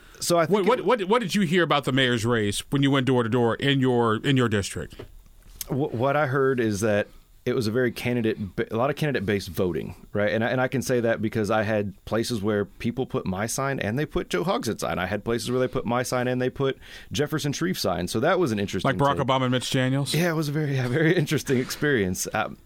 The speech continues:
Speaker 1: but when it came to mayor, uh, it's the same thing that we talk about, you know, beforehand with, with roads and crime. Those are the, the big issues that everybody wants to bring up. Uh, everybody knew that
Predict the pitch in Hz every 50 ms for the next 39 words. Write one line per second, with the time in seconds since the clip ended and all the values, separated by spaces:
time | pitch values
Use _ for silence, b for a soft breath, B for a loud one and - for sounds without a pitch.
0 | - - 147 - 165 170 156 - - - 147 160 156 151 131 113 104 104 101 101
1 | 104 104 - B B B B B B - 95 92 87 - - B B B B B
2 | - - - - 160 160 - 135 - 127 110 107 - 107 98 98 - 98 95 -
3 | 104 95 - 107 95 95 95 - 107 107 92 90 98 92 - 104 107 85 82 82
4 | 85 87 95 95 - - - - 117 117 107 101 110 107 107 107 107 104 95 104
5 | 98 - - 95 92 95 95 95 104 98 B B B B B B B - - -
6 | 120 123 151 165 143 135 143 123 127 107 107 110 101 95 117 110 101 110 104 -
7 | 110 101 90 98 95 101 101 107 95 104 101 101 98 101 104 - - 104 90 101
8 | 98 92 95 107 107 98 101 - - B B B B B B - - 98 98 98
9 | 98 - - - 131 135 147 123 135 131 127 123 - - - 113 101 104 107 107
10 | 113 120 120 110 104 107 -